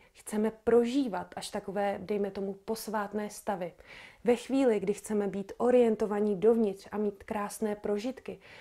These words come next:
tak je ten parasympatikus pro nás hrozně důležitý. Já si myslím, že tenkrát jsem dospěla do věku, kdy už jsem se do něj nebyla moc schopná dostat, že jsem byla velmi akční dítě. A myslím si, že tohleto je vlastně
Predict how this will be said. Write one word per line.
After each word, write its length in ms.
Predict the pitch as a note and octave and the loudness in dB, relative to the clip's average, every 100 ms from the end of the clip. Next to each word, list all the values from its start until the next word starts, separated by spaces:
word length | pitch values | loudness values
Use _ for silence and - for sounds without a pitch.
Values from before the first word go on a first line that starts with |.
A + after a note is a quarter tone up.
| - _ | -20 _
tak 180 | A3+ A3+ | 0 2
je 60 | |
ten 200 | A3+ A#3 | 2 0
parasympatikus 1160 | A3+ A#3+ C4+ C4+ A#3 G#3 G3+ G3 G3 F#3+ F#3 - - _ | 0 0 0 -2 -2 -2 -4 -6 -8 -10 -10 -18 -20 _
pro 160 | A3+ G#3+ | -2 0
nás 280 | G3+ G3+ | 0 -2
hrozně 500 | E3+ F#3 G#3+ G3 G#3+ | -6 -4 -2 0 0
důležitý. 560 | F#3+ G3+ G3 F3+ F3+ G#3+ - - _ | 2 0 0 -4 -12 -16 -20 -20 _
Já 100 | - | -4
si 160 | A3+ C4 | 0 4
myslím, 420 | A#3 A#3+ - C4+ | 4 2 0 0
že 100 | C4 | 2
tenkrát 420 | B3 A3+ A#3 A3 | 0 0 0 0
jsem 120 | A3+ A3 | 0 -2
dospěla 380 | A3 - A3 | -2 -2 0
do 100 | G#3 | 0
věku, 260 | F#3 G#3 A3 | 0 -2 -2
kdy 160 | F3 G#3+ | -4 -6
už 120 | G3+ | -4
jsem 140 | G#3 | -6
se 120 | G3+ | -4
do 80 | F#3+ | -2
něj 180 | G#3 G3+ | 0 0
nebyla 460 | G#3 G#3+ G3 G#3+ G#3 | 0 0 0 0 -2
moc 200 | G3+ G3+ | -4 -8
schopná 420 | - G#3+ G#3+ G3 | -10 -8 -4 -4
dostat, 400 | F#3+ - - G#3 - | -6 -8 -10 -10 -8
že 60 | |
jsem 180 | G3+ G3+ | -4 -2
byla 160 | G3 F#3 | -2 -2
velmi 360 | E3 F3+ F#3 | -4 -4 -4
akční 380 | G#3 A3 - A#3+ | -8 -12 -6 -4
dítě. 300 | A#3 B3 D4+ D#4+ - - - - - | -4 -4 -6 -6 -12 -18 -18 -20 -4
A 60 | A3+ | 4
myslím 420 | A3+ B3+ D#4+ E4 | 4 4 2 0
si, 260 | D#4+ G3+ G#3 - - - _ | -2 -8 -10 -18 -20 -20 _
že 340 | - - A#3+ A3+ - | -4 4 4 4 0
tohleto 680 | B3 C4+ D4+ D4 - F3 F3 _ _ _ _ _ _ _ - | 2 4 2 0 -6 -6 -6 _ _ _ _ _ _ _ -6
je 80 | A3 | 0
vlastně 420 | G#3+ G#3 - A#3 | 0 0 -2 -4